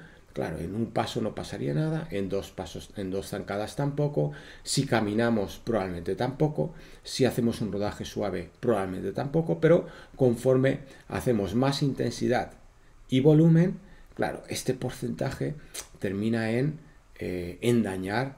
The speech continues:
al cuerpo en función de qué, qué partes del cuerpo tienen que estar soportando este desequilibrio. De nuevo, el caso del coche. Si en el coche hay, está mal hecho el paralelo, si el coche hace pocos kilómetros, pues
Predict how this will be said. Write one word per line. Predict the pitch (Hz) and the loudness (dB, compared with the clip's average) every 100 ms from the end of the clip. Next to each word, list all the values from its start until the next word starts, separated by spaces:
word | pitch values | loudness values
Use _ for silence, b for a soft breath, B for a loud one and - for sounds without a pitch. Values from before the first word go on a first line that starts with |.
| - | -8
al | 101 98 | -6 0
cuerpo | 110 104 123 151 - B B | 0 0 0 -2 -2 B B
en | 113 98 | -6 -4
función | - 85 117 120 | -6 -4 -2 2
de | 120 147 - - | 4 2 0 -2
qué, | - 127 - - - | 4 4 2 -14 -2
qué | 123 | -2
partes | - - 151 147 143 131 | -2 0 2 2 0 0
del | 139 | 2
cuerpo | 147 143 143 | 0 0 0
tienen | 139 139 139 | 0 2 2
que | 127 | 0
estar | 127 135 135 | -2 0 -2
soportando | - 127 113 - 123 117 | -2 -4 -4 -4 -2 0
este | 104 - 95 | -2 -4 -6
desequilibrio. | - 76 80 73 71 64 - B B B | -8 -10 -6 -6 -6 -10 -18 B B B
De | 98 | 0
nuevo, | 110 90 78 78 - | 0 0 -4 -8 -8
el | 82 82 | -6 -6
caso | 107 98 107 | -6 -4 -4
del | 92 87 | -4 -4
coche. | 87 - - B B B - | -6 -6 -14 B B B -14
Si | - 87 | -8 -6
en | |
el | 82 | -6
coche | 104 - 107 107 104 B B B | -6 -4 -2 -2 -2 B B B
hay, | 95 98 95 | -6 -6 -6
está | 85 117 | -6 -2
mal | 113 107 | 0 0
hecho | 107 104 | -2 -4
el | 101 | -4
paralelo, | 110 127 143 151 151 | -2 0 2 2 2
si | 147 101 | 0 -4
el | 92 | -4
coche | 98 - 98 | -6 -4 -4
hace | 98 101 | -4 -4
pocos | 110 110 123 | -2 -2 -2
kilómetros, | - 135 143 147 160 - | 0 2 2 2 0 -2
pues | - - | -6 -10